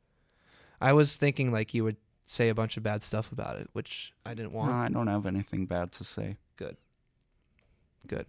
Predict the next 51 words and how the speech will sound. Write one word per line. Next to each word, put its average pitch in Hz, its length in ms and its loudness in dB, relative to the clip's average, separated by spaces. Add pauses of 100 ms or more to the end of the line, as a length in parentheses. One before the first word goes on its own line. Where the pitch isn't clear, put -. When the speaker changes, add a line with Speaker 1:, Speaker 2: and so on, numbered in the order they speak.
(120)
Speaker 1:
I'm - 100 -6
glad. - 260 -10 (1300)
Well, 156 420 4 (520)
we've 143 160 -2
almost 165 280 4
been 131 100 0
doing 117 180 2
this 143 120 0
for 113 140 -2
an 117 80 -2
hour, 110 320 2
Joel. - 320 -8 (200)
What 127 120 0
do 156 80 2
you, - 140 -4
what 131 120 2
do 156 60 6
you 190 60 4
think 160 220 2
so 123 140 4
far 110 180 0
about 107 220 -2
this? - 400 -4 (180)
Speaker 2:
I 117 100 2
think, 139 540 0 (120)
uh, 101 360 -2 (1160)
we 127 100 2
could 156 200 -2
have 143 80 -4
gotten 123 320 2
a 120 60 0
lot 104 300 2
farther, 113 640 -4 (420)
which - 240 -6
I'm, 107 500 -2
uh, - 340 -6
Speaker 1:
Well, 135 120 4
I 143 60 4
didn't 202 140 -2
say 170 160 2
we 117 100 2
were 104 100 -4
done 127 220 2
yet. 117 140 -2
I'm 120 140 -2
just 127 180 0
saying 120 180 2
we're 113 100 -2
almost 117 260 -2
at 107 80 -4
an 92 100 -10